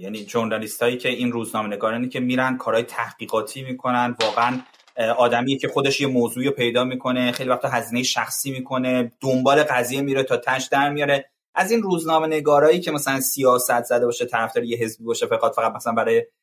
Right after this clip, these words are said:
یه گروهی بنویسه نیست. خودش برای خودش چیزیه. ایشون یه کتابی می‌نویسه در مورد بحث هسته‌ای ایران تو همون دوران در واقع دعوای هسته‌ای و،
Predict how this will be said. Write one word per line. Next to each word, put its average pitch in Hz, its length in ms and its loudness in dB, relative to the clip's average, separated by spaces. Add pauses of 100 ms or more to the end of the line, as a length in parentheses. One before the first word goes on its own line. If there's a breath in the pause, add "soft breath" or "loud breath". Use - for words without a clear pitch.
(120)
یه 117 160 0
گروهی 123 280 -2
بنویسه 120 380 0
نیست. 160 200 -4
خودش 202 240 0
برای 165 180 4 (180)
خودش 165 260 0
چیزیه. 104 220 -12
ایشون 208 380 -4 (260)
یه 190 100 0
کتابی 185 500 2
می‌نویسه 185 500 0
در 147 140 4
مورد 143 160 -2
بحث 147 280 0
هسته‌ای 135 480 -4
ایران 127 400 -2
تو 123 160 -14
همون 135 440 -2 (100)
دوران 107 580 -2
در 104 160 -2
واقع 101 200 -2
دعوای 101 440 -2
هسته‌ای 110 480 -8
و، 127 300 0